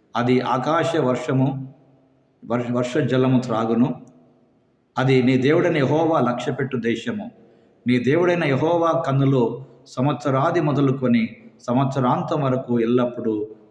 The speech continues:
దాని మీద ఉండును." చదవబడిన లేఖన భాగమును దేవుడు నేటి మన వినికిడిలో దీవించి ఆస్వాదించునుగాక. ప్రియులారా, నేటి ధ్యాన భాగం అంతా చదివిన తర్వాత దీని కొరకు ఏర్పాటు చేసినటువంటి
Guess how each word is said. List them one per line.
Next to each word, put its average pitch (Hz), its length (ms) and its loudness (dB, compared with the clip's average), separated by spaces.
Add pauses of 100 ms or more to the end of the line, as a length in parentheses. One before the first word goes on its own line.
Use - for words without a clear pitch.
(160)
దాని 107 220 -2
మీద 104 220 -4
ఉండును." 98 420 -12 (460)
చదవబడిన 113 600 -2 (460)
లేఖన 131 280 2
భాగమును 135 580 2
దేవుడు 117 360 2 (160)
నేటి 117 280 0
మన 113 180 -4 (340)
వినికిడిలో 120 600 -2
దీవించి 104 540 -6 (460)
ఆస్వాదించునుగాక. 101 1200 -10 (460)
ప్రియులారా, 127 560 0 (420)
నేటి 165 220 0
ధ్యాన 143 280 0
భాగం 143 360 0
అంతా 123 440 0 (520)
చదివిన 131 260 2
తర్వాత 131 200 0
దీని 123 200 2
కొరకు 120 260 -4
ఏర్పాటు 120 400 -2
చేసినటువంటి 110 840 -6